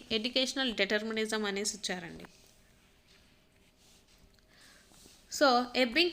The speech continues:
హాస్ రచించినటువంటి గ్రంథం ఏదండి? On Memory, option one. నెక్స్ట్, Principles of Psychology. నెక్స్ట్ది ఏంటి? Principles of Psychology గ్రంథ రచయిత ఎవరండి?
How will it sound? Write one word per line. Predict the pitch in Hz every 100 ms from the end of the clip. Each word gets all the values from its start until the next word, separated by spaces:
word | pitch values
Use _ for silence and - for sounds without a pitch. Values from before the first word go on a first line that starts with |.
| -
హాస్ | 277 294 -
రచించినటువంటి | 262 262 247 254 254 254 247 247 240 233 247 214
గ్రంథం | 214 226 247 277 254
ఏదండి? | 214 233 247 240 311 440 - - - 202 220
On | 269 427 - - 196
Memory, | 190 196 196 190 180 - 196
option | 208 - 277 330 349 - - 175
one. | 165 - - - - -
నెక్స్ట్, | 294 294 233 226 226 - - -
Principles | 294 311 - 330 320
of | 320 320
Psychology. | 320 - 226 208 - 220 208 185 175 - _ _ _ _ _ _ _ _ _ _ _ _ -
నెక్స్ట్ది | 208 214 - 240
ఏంటి? | 240 247 339 427 - - - -
Principles | 262 269 - 294
of | 302 294
Psychology | - 247 220 233 240 240 240
గ్రంథ | 226 226 220
రచయిత | 220 220 240 233
ఎవరండి? | 220 226 233 262 403